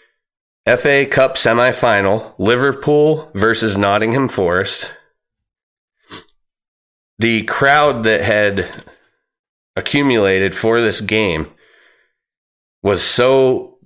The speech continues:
it wa-, there were so many people that the police end up opening up this one gate that led to,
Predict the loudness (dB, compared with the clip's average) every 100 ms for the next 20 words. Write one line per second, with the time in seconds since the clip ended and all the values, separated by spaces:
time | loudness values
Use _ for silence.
0 | _ _ _ _ _ -4 -2 -2 -2 -2
1 | 0 2 2 0 0 -2 -2 0 -2 -2
2 | -2 -2 -2 -6 -6 -2 -2 -2 0 0
3 | 0 -2 0 -2 0 0 0 0 -2 -4
4 | -2 0 0 0 0 0 0 -2 -4 -2
5 | -2 0 0 0 -2 -2 0 0 0 -2